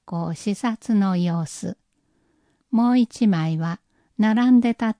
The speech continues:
ているティエーネ市の代表と市長の写真です。写真終わり。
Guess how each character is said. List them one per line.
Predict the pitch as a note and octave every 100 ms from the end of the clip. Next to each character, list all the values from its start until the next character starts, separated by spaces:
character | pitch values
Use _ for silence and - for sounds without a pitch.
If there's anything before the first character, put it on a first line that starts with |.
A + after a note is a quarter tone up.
| _
て | E3
い | E3 E3
る | E3+ - -
テ | A3+
ィ |
エ | B3 B3 B3
ー |
ネ | A#3+
市 | A3 -
の | D#3+ E3
代 | F3+ G#3+ G#3
表 | - G3 F3+
と | - F3 E3 _ _ -
市 | -
長 | - B3+ A3
の | E3 D3+
写 | - F3+
真 | D#3 - F3 D#3+
で | F3
す。 | D3+ - - _ _ _ _ _ _ _ _ _ _ -
写 | A#3 G3
真 | - G3 E3+ E3+ C#4
終 | A#3 F#3 D#3+
わ | E3+
り。 | F3+